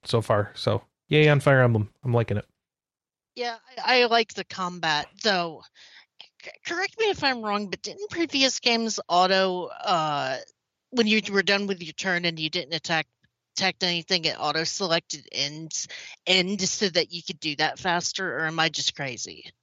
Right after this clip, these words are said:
Speaker 1: If you're done with your turn and you don't ex-, select everything, it does that here too.
Speaker 2: It auto-, it automatically goes to end? 'Cause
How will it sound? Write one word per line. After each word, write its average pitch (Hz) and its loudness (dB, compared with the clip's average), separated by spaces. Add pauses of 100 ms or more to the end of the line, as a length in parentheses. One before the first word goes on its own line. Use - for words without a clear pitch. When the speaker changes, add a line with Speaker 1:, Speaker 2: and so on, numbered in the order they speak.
(360)
Speaker 1:
If 143 -4
you're 156 6
done 160 6
with 170 2
your 160 6
turn 170 4
and 160 6
you 147 6
don't 147 4
ex-, 143 -4
select - 0
everything, 135 0
it 135 -2
does 143 6
that 139 8
here 143 6
too. 147 2 (1000)
Speaker 2:
It 226 2
auto-, 220 6
it - -4
automatically 226 2
goes 208 -4
to 196 -4
end? 226 -8
'Cause 311 -12